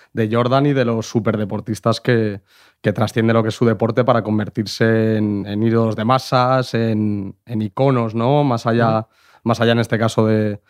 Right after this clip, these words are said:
Speaker 1: de lo que es el golf y, y respecto a lo que comentábamos, pues de las, de las multitudes que decía Juan que se están viendo en estos días en Augusta sin ni siquiera haber comenzado el torneo, pues es que el único golfista que es capaz de, de arrastrar esas, esas masas, y eso que ha habido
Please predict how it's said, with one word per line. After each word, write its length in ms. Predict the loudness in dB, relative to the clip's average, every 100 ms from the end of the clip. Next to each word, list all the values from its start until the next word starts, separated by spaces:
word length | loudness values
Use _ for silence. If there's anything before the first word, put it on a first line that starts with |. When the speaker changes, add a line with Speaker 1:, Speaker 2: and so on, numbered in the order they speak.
| _ _ _
Speaker 1:
de 160 | 0 0
lo 80 |
que 80 | 0
es 80 | 0
el 140 | 0
golf 460 | 0 2 2 0 0
y, 40 | 0 0 -2 -6 -6
y 140 | -8
respecto 400 | -8 -6 -8 -6
a 20 |
lo 120 | -6
que 100 | -6
comentábamos, 800 | -6 -8 -4 0 2 2 -2 -4
pues 180 | -4 -4
de 160 | -4 -4
las, 340 | -4 -6 -6
de 120 | -6
las 120 | -6
multitudes 640 | -4 -6 -6 0 0 0 -2
que 80 |
decía 320 | -6 -4 -4 -2
Juan 260 | -2 -4
que 60 | -4
se 80 | -4
están 220 | -2 0
viendo 180 | 0 -2
en 80 |
estos 260 | -4 -4 -2
días 220 | 0 0
en 60 | 0
Augusta 380 | -2 -4 -4 -4
sin 120 | -4
ni 80 | -4
siquiera 480 | -4 -2 -4 -6 -12 -20 -20 -2
haber 240 | 2 2
comenzado 400 | 2 0 0 0
el 80 | 0
torneo, 320 | -2 2 2
pues 140 | 2
es 120 | -4 -2
que 300 | -2 -2 -6 _ _ -12
el 180 | -4
único 600 | 0 0 0 0 -2 -4 -18 -12
golfista 680 | -4 0 0 2 0 0 0
que 60 |
es 80 | 0
capaz 320 | -2 -2 -2
de, 360 | -2 -2 -4 -8 -16 _ _
de 100 | 0
arrastrar 420 | 2 0 0 2
esas, 560 | 2 2 0 0 -2 -2 -2
esas 200 | 0 0
masas, 400 | -2 2 2 2
y 40 |
eso 180 | -2 -2
que 80 | 0
ha 40 |
habido 340 | 0 -2 -4